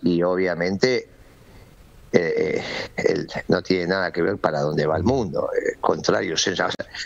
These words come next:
Trump no tiene nada que ver con, con Milei. Trump tiene mucho más que ver con el peronismo que con, que con Milei. Le falta a Trump conversar más con el Papa, todavía le gusta levantar esos muros, ¿viste? Se la agarra con los inmigrantes.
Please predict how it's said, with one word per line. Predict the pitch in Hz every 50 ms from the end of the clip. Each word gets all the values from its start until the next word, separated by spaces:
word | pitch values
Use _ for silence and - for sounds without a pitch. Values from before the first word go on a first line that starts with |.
| -
Trump | - 143 147 165 202 190 151 117
no | 101 101 101
tiene | - 104 95 101 98
nada | 95 104 101 92 87
que | - 87 80
ver | 82 80
con, | - 82 78 76 69 73 -
con | - 85 - -
Milei. | 82 - 131 156 151 110 - - - - - - - - - - - - - - - - - - - - -
Trump | - - 123 139 139
tiene | - - 104 87 90
mucho | 90 101 107 - - 90
más | 90 98 90
que | - 90
ver | 90 90
con | - 95 85 85
el | 82
peronismo | 78 - 80 78 78 82 107 135 147 147 127 101
que | - 73 73
con, | - 82 80 - - - - - - - - - -
que | - 71
con | - - 78 -
Milei. | 143 170 202 139 113 - - - - - - - - - - -
Le | 453 320
falta | 208 - 339 226 233 - 208 180
a | -
Trump | - 185 185 202 214 233 214 170 196 - - - - - - - - -
conversar | - 131 131 131 127 127 127 - - 139 139
más | 147 147
con | - 135 123 120
el | 117 101
Papa, | - - 160 151 135 117 107 - 104 101
todavía | - 107 101 113 127 135 127
le | 117 104 101
gusta | 107 117 - - 98
levantar | 95 92 87 90 92 - 101
esos | 101 92 - - 90 80 -
muros, | 107 107 104 101 98 95 87 82 85 82
¿viste? | 87 92 - - 82
Se | - - 71
la | 78
agarra | 78 78 73 - 90 92 85 87 80 -
con | 76 76
los | 76 73 - -
inmigrantes. | 78 73 76 76 80 90 92 95 90 87 80 76 71 - 71